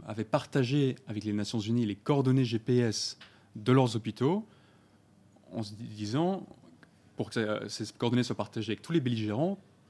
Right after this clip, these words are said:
pour qu'ils soient évités. Et en fait, la Russie a utilisé ces coordonnées comme une liste de cibles à abattre.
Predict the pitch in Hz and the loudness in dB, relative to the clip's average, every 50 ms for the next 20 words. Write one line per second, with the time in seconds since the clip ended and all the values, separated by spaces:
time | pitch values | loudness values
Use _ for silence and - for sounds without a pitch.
0 | _ _ - 151 131 - 131 123 - - 143 147 135 131 135 - 117 101 95 - | _ _ -8 -4 0 2 2 2 2 2 2 2 2 0 0 0 -2 -2 -2 -4
1 | - - _ - - - - - - - - - - - - - - 120 107 104 | -14 -20 _ -20 -20 -20 -20 -20 -20 -20 -20 -20 -20 -20 -20 -12 -6 -4 -4 -4
2 | 101 - - 180 175 - 139 113 107 107 107 - 170 185 185 - - - 110 110 | -2 2 2 2 2 2 0 0 2 2 0 0 0 -2 -2 -2 -4 -2 -2 -2
3 | 107 - - - 185 180 196 175 156 151 147 156 180 196 202 - - _ _ _ | -2 -2 0 2 4 6 6 6 6 6 6 6 4 2 0 -6 -14 _ _ _
4 | _ _ _ - - - 135 120 - 127 117 110 113 110 127 143 170 196 208 - | _ _ _ -8 -6 -2 -2 0 2 2 2 4 2 2 2 2 2 2 0 -4
5 | - - _ _ _ _ - - _ _ _ _ - - 135 135 135 123 123 120 | -8 -20 _ _ _ _ -20 -20 _ _ _ _ 0 2 4 6 6 8 8 6
6 | 139 170 - - 131 113 117 107 - - 139 135 117 110 107 110 95 - - | 6 4 4 0 -2 0 0 0 2 2 2 2 2 2 2 0 -2 -6 -8